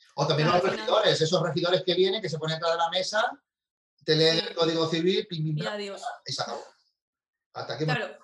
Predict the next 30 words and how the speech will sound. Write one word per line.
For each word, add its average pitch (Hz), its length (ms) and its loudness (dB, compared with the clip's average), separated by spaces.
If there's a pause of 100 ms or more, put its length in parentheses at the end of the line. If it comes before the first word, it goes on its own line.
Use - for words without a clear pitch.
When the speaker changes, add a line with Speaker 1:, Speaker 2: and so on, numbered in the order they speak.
(680)
Speaker 2:
al 214 120 -10
final 233 280 -8
cada 277 240 0
uno 269 140 -4
decide 240 360 -8
lo 233 100 -10
que 202 120 -12
cree 208 160 -12
mejor 220 360 -10
para 208 240 -10
su 202 140 -16
boda 208 200 -10
y 208 60 -8
es 208 220 -16
totalmente 220 500 -12
comprensible, 208 580 -12
pero 214 300 -8 (300)
Speaker 1:
Todo. - 120 -8
Speaker 2:
sea 285 220 -4
quien 240 240 -8
sea 277 400 -8
que, 190 420 -16 (100)
que 202 160 -12
se 196 200 -16
le, 185 240 -16
que 196 100 -18
tenga 214 220 -10
este, 214 560 -10
esta 233 180 -12
habilidad 214 460 -10